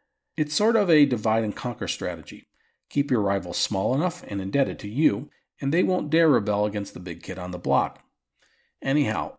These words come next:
from Malacca, the Chinese would get spices, tin, gold, amber, and resins. And from Siam,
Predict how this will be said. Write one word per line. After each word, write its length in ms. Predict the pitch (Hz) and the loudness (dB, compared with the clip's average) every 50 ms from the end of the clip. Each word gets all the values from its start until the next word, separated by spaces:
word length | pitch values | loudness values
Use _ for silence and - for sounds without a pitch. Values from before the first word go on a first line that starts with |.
| _ - | _ -18
from 220 | - - 160 180 | -8 -4 -2 0
Malacca, 440 | 202 190 175 147 139 143 147 - - | 2 4 4 4 4 4 2 -2 -4
the 160 | 214 208 - | -4 -4 -4
Chinese 380 | 143 - 156 160 165 175 175 151 | -2 0 0 0 0 0 -2 -2
would 120 | 156 151 | -2 0
get 160 | 147 156 156 - | 0 -2 -2 -2
spices, 680 | - - - - 110 117 117 - 151 - - - - - _ _ | -4 -4 -2 -2 -2 -2 -2 -4 -6 -6 -6 -8 -10 -16 _ _
tin, 540 | - - - 117 131 143 147 147 147 - - _ | -10 -6 -6 -4 -4 -4 -4 -6 -6 -10 -14 _
gold, 360 | - 101 101 110 117 135 147 - | -6 -4 -2 -2 -2 -4 -4 -4
amber, 340 | 104 104 113 117 113 110 | -6 -6 -6 -4 -4 -4
and 160 | 110 107 104 107 | -4 -4 -4 -2
resins. 460 | 120 127 117 113 90 - - - - _ _ _ _ _ _ _ _ _ _ - | -2 -2 -2 -4 -6 -8 -10 -12 -12 _ _ _ _ _ _ _ _ _ _ -6
And 120 | 127 117 | -4 -2
from 160 | - 143 120 110 | 0 0 -2 0
Siam, 560 | - 117 107 113 127 170 196 180 - 104 | 2 0 2 2 2 2 2 2 2 0